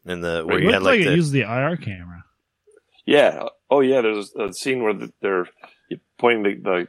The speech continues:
Speaker 3: camera at your hand and you're, like, holding up numbers and, um,
Speaker 1: Gotta use
Speaker 3: and it'll tell how many
Speaker 2: It looked like it might have been,
Speaker 3: fingers
Speaker 2: like,
Speaker 3: holding
Speaker 2: paper,
Speaker 3: up.
Speaker 2: rock, scissors.
Speaker 3: Yeah, yeah.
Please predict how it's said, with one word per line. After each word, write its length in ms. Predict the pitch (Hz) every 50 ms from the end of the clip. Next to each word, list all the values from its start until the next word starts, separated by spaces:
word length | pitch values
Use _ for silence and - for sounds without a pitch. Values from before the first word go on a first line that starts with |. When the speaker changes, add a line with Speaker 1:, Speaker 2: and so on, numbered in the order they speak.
| _ _ -
Speaker 3:
camera 400 | - - 113 110 104 98 95 95
at 100 | 98 92
your 120 | 90 82
hand 380 | 80 - 113 113 107 95 92 90
and 280 | 95 87 87 87 87 90 - -
you're, 100 | - 98
like, 120 | 90 82 -
holding 300 | - 104 101 98 98 92
up 160 | 87 87 - - - - _ _ - _ _ _ _ _ -
numbers 560 | 113 107 107 92 80 78 76 71 - - -
and, 140 | 90 80 73 _ _ _ _ _ _ - - - _ _ - _ - - - -
um, 440 | 85 82 82 78 76 - - - - _ _ -
Speaker 1:
Gotta 200 | - 101 98 98
use 220 | 101 104 107 98 -
Speaker 3:
and 80 | 107 101
it'll 140 | 95 90
tell 220 | - - - 98 92
how 120 | 104 104
many 180 | 95 98 92 95
Speaker 2:
It 40 | 156
looked 140 | 180 208 214
like 140 | 220 208 190
it 80 | 165 139
might 200 | 139 139 135 135
have 100 | 131 123
been, 100 | 131 117
Speaker 3:
fingers 100 | 101 90
Speaker 2:
like, 40 | -
Speaker 3:
holding 200 | 92 85 78 - -
Speaker 2:
paper, 140 | - 120
Speaker 3:
up. 60 | 113 110
Speaker 2:
rock, 120 | 107 -
scissors. 580 | - - 107 98 101 95 92 - - - _ _ _ - -
Speaker 3:
Yeah, 160 | - 113 85
yeah. 180 | 78 76 73